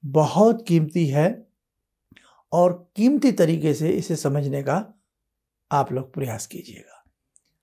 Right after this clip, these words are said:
अधिक न कहते हुए बस आज का तो इंद्राक्षी धाम की ओर से हमारा आपको यही संग-, संदेश है, आप जीवन में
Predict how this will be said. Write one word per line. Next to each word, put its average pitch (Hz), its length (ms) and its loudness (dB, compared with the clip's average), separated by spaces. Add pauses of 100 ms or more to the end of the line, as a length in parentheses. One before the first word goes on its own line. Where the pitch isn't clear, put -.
(140)
अधिक 151 260 0
न 143 140 -4
कहते 139 300 -4
हुए 175 320 0 (440)
बस 147 160 -6 (140)
आज 147 180 2
का 156 120 0
तो 151 100 -2
इंद्राक्षी 147 480 0
धाम 147 220 -4
की 156 160 -6
ओर 143 160 0
से 156 380 -6 (400)
हमारा 151 300 2
आपको - 220 -2
यही 151 300 2
संग-, 143 280 -4
संदेश 147 500 -2
है, 190 360 -2 (440)
आप 147 200 0
जीवन 165 360 -2
में 196 400 0